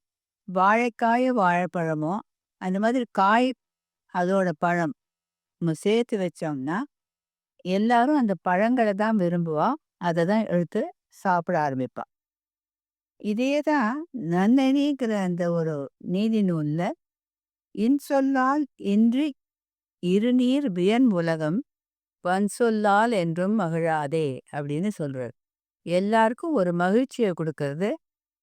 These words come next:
sweet and soft words தான். கபீர்தாஸ்னு வடநாட்டுல ஒரு அறுநூறு வருஷத்துக்கு முன்னாடி ஒரு saintly poet, ஒரு துறவி புலவர் இருந்தார்.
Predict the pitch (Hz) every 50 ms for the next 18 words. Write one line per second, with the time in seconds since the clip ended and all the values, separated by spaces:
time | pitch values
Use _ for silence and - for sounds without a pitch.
0 | _ _ _ _ _ _ _ - - - - 226 240 247 247 - - 240 233 208
1 | - - 180 165 170 170 - - 170 156 151 143 135 131 - - - - - -
2 | _ _ _ _ _ _ _ _ _ _ _ _ _ _ _ _ _ _ _ _
3 | _ _ - 180 196 214 254 277 285 277 269 233 202 190 185 170 - - 214 233
4 | 262 240 190 - _ _ _ _ - 175 180 180 190 220 240 240 214 196 180 160
5 | _ - 185 208 233 262 269 _ _ _ _ _ _ - 185 185 185 180 - 165
6 | 175 180 196 208 220 220 208 190 180 180 185 170 - 220 220 - 226 - 196 175
7 | 170 165 165 170 160 156 151 156 196 254 294 233 175 170 160 180 220 320 - _
8 | _ _ _ _ _ _ _ _ - - - - 202 208 214 233 247 262 262 -
9 | - 269 269 277 269 - - 214 196 196 202 208 196 - - 175 - _ _ _
10 | _ _ _ _ _ _ _ _ _ _ _ _ - 180 175 170 160 160 - 196
11 | 202 208 226 240 254 247 226 - 202 180 175 170 165 170 170 - - 151 151 151
12 | 151 131 135 123